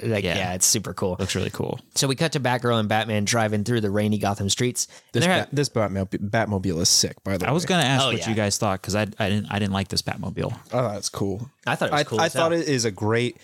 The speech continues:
Speaker 3: combination between modern Batmobiles and, like, old school silly Batmobiles.
Speaker 1: Yeah.
Speaker 2: Mm-hmm.
Speaker 1: It's like a almost a new fifty-two-ish version of, like, the animated series Batmobile or
Speaker 3: Mm-hmm.
Speaker 1: something.
Speaker 3: The
Speaker 2: Yeah.
Speaker 3: fin on the back particular, I really like
Speaker 1: I
Speaker 3: that.
Speaker 1: dig it. I, th-, I think it's cool. But yeah, so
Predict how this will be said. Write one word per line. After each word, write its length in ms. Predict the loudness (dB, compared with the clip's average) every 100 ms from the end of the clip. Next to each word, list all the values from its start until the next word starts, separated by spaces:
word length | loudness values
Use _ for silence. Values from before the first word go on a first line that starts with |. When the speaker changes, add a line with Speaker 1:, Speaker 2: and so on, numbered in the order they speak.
| -14
Speaker 3:
combination 640 | -4 -2 0 0 0 0 0
between 300 | -2 -2 0
modern 380 | 2 2 2
Batmobiles 720 | 0 0 0 0 0 2 0 0
and, 160 | 0
like, 160 | 0 -2
old 180 | -2 0
school 360 | 0 -2 -2 0
silly 300 | 2 2 0
Batmobiles. 580 | -2 -4 -4 -4 -2
Speaker 1:
Yeah. 180 | 0 0
Speaker 2:
Mm-hmm. 160 | 0 -4 -6 -18 -6
Speaker 1:
It's 140 | 0
like 120 | 2 4
a 240 | 2 2 -4 _ 0
almost 360 | 2 2 2
a 40 | 2
new 260 | 2 2
fifty-two-ish 680 | 0 -2 -2 -2 0 0 0
version 340 | 0 0 0 -2
of, 120 | 0
like, 160 | 0
the 120 | 0 0
animated 360 | 2 2 0
series 260 | 0 0 0
Batmobile 480 | 0 0 0 0 0
or 40 |
Speaker 3:
Mm-hmm. 80 | 0
Speaker 1:
something. 380 | 0 0 0 -2 -4 -4
Speaker 3:
The 60 |
Speaker 2:
Yeah. 100 | 0
Speaker 3:
fin 180 | 2 2
on 120 | 2
the 80 | 0
back 360 | 0 -2 -2 -6
particular, 440 | -4 -4 -2 -2 0
I 40 |
really 240 | 0 0
like 180 | -2 -2 -2
Speaker 1:
I 80 | 0
Speaker 3:
that. 60 |
Speaker 1:
dig 180 | 0 0
it. 180 | 0 0
I, 120 | -2
th-, 100 | 0
I 60 | -2
think 120 | -2
it's 120 | -6
cool. 300 | -2 0 -2 -4 -12 -14 -4
But 80 | 0
yeah, 140 | 2 2
so 240 | 0 -2